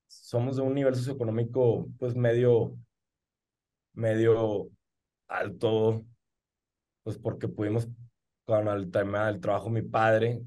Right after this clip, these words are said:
eh, estudió en el Tec de Monterrey, eh, pudieron, pues, cubrir nuestros, ¿saben? Este,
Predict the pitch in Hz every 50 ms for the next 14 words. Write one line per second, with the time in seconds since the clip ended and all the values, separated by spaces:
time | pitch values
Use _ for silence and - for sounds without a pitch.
0 | - - 101 101 98 95 95 95 95 92 90 90 90 - - _ - 95 87 -
1 | - 110 104 104 107 110 107 92 - 110 101 113 113 113 110 107 90 - 101 95
2 | 101 104 104 113 117 113 - - - _ _ _ _ _ _ _ _ _ _ _
3 | - 98 101 104 104 104 101 87 - 110 110 107 113 117 113 - - - - _
4 | _ - - 131 123 - 139 127 117 113 107 120 123 123 - - 135 127 117 113
5 | 98 - - - - _ _ _ _ _ _ _ _ _ _ _ _ _ _ -
6 | - 117 113 131 151 156 139 113 110 - - - - - 110 98 95 92 90